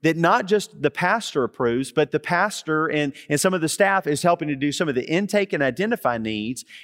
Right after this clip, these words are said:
and then is making recommendation to a subcommittee of the finance committee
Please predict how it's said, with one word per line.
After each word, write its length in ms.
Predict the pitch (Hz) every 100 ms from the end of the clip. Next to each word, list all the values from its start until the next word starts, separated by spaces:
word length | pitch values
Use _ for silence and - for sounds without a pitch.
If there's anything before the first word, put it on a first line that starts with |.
| -
and 180 | 156
then 140 | 156 233
is 180 | 214 165
making 340 | 190 180 156
recommendation 720 | - 175 170 151 170 202 160
to 160 | 147 147
a 40 |
subcommittee 840 | 131 - 262 - 151 120 117 139 147 - -
of 260 | 185 226
the 80 | 190
finance 500 | - 208 208 147 -
committee 480 | 135 110 101 113